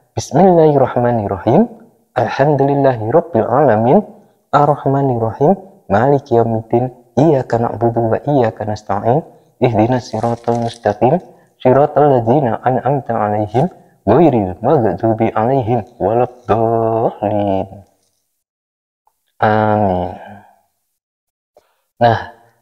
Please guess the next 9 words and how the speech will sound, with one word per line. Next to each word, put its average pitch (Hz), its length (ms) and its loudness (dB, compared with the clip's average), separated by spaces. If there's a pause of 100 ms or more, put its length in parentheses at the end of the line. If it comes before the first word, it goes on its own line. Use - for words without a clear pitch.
setelah 131 320 0
saudara 123 480 0
selesai 123 560 -2
membaca 104 480 -2
Al-Fatihah 104 640 -4
satu 104 320 -6
kali, 113 400 -2 (500)
setelah 135 320 2
itu, 160 240 0